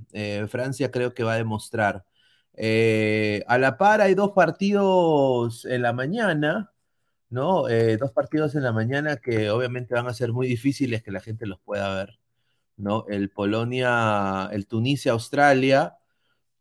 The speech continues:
que va a ganar Túnez, ¿no? O hasta puede ganar Australia, puede dar el batacazo. Eh, y Arabia Saudita-Polonia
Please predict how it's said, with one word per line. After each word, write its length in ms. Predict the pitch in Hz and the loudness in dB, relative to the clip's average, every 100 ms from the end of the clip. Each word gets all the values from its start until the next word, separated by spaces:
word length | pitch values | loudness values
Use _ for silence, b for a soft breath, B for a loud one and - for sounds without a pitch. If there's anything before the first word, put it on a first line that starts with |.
| 110 - | -18 -4
que 640 | 107 104 104 101 101 98 | 0 2 0 0 0 0
va 120 | 120 | 2
a 20 | 147 | 2
ganar 380 | 143 147 139 | 2 0 0
Túnez, 720 | - 175 143 135 180 - - 123 | 4 4 4 0 -4 -8 -14 -6
¿no? 200 | 123 160 | -4 -2
O 360 | 143 107 113 | -2 0 0
hasta 240 | 113 117 - | -2 -6 -4
puede 160 | 202 | -2
ganar 200 | 165 165 | 0 0
Australia, 600 | 160 117 190 220 135 120 | -2 -4 0 2 2 0
puede 160 | 117 147 | 0 -2
dar 80 | 156 | 0
el 60 | |
batacazo. 840 | 151 135 110 175 180 - 113 107 - _ _ _ _ | 0 0 0 2 0 0 -4 -6 -8 _ _ _ _
Eh, 580 | 107 113 113 113 110 110 | -2 2 2 2 2 0
y 360 | 104 113 113 113 | -2 0 2 4
Arabia 340 | 120 156 175 | 4 4 2
Saudita-Polonia 1300 | 165 139 156 - 160 147 139 165 156 147 147 156 - | 2 2 2 0 -2 2 4 4 4 0 -2 -4 -8